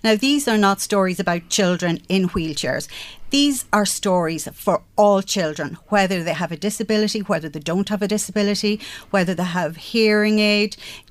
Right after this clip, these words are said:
Down syndrome, little people. They're all catered for in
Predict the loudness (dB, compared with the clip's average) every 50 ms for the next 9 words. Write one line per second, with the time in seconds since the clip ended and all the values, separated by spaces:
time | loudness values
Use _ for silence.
0 | _ _ 2 4 4 4 4 2 0 0 0 2 2 4 2 2 2 2 2 2
1 | 2 0 -2 -4 -6 -12 -20 -20 -20 _ 0 2 2 2 2 0 -2 -4 -4 -2
2 | -2 -2 -2 0 2 2 4 4 2 0 -4 -12 -20 -4 0 2 4 4 4 4
3 | 4 4 4 2 2 0 0 2 2 2 0 -2 -6 -4 -2 0 0 0 0 -2
4 | -2 0 0 0